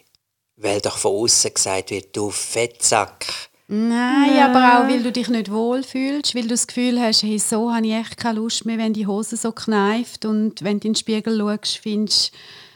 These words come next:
Speaker 2: es ist jetzt auch nicht gerade das Idealbild, das dir dort entgegenlacht.
Speaker 1: Also von aussen und von innen.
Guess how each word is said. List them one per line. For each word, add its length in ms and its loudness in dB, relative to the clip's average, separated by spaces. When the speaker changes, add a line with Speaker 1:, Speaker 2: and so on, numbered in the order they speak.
Speaker 2:
es 160 -6
ist 120 0
jetzt 180 -6
auch 80 0
nicht 160 -2
gerade 120 -4
das 100 -4
Idealbild, 800 0
das 120 -4
dir 160 -4
dort 260 -6
entgegenlacht. 920 -6
Speaker 1:
Also 260 -2
von 180 0
aussen 360 2
und 360 2
von 160 0
innen. 300 -6